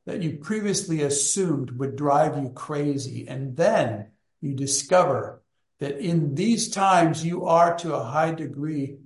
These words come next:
transparent to the principles that serve what is wanted and needed in the space, because your box does not care to interfere with its dreary opinions anymore.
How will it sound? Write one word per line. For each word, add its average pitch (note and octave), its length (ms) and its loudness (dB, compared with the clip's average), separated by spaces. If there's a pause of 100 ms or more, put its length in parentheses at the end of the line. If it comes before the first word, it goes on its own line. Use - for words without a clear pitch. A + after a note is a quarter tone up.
(240)
transparent E3+ 1120 -2
to D3 80 -6
the C3 120 -4
principles C#3+ 880 -6
that B2+ 200 -8
serve D3+ 580 0
what C#3 160 -2
is B2+ 140 -4
wanted D3+ 500 0
and C3+ 200 -4
needed C#3+ 340 -2
in B2+ 100 -6
the A#2+ 100 -6
space, - 760 -4 (160)
because - 680 2 (220)
your C3 100 -12
box D3+ 540 0
does B2+ 260 -8
not C#3+ 360 -2
care D3 260 -4
to C#3 140 -4
interfere D#3 720 -4
with B2 140 -6
its B2+ 200 -10
dreary D3 720 -2
opinions C3+ 680 -6
anymore. G2+ 420 -12